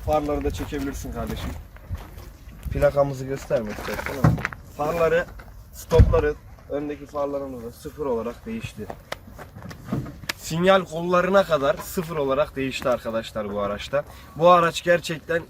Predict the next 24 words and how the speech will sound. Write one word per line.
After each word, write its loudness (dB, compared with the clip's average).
e, -6
emek 0
verilmiş -6
ve -2
tüm 2
videoları 0
da 0
zaten 0
bir -12
serüven -2
olarak -2
hazırlanmış -6
bir -4
araç. -6
Bu 2
aracı 4
da, 0
e, -6
Allah 0
kısmet -10
ederse -6
hani -8
satmayı -2
düşünüyoruz. -8